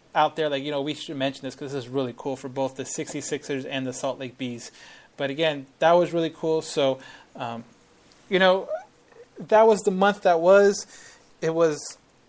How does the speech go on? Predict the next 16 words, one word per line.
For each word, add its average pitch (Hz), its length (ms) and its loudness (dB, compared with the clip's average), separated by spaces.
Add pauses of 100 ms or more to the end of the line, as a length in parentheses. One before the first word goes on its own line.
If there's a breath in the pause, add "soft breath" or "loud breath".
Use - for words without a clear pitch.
(400)
off 175 240 4
and 170 100 -4
on, 185 380 4
you 170 80 -6
know, 160 80 0
up 160 240 -2
and 135 140 -8
down. 185 440 0 (720 loud breath)
I 170 140 2
wanna 196 240 0 (180)
see 190 140 -4
a 185 40 2
little 180 220 -2
more 165 140 -4
consistency 190 840 -4
with, 180 340 -4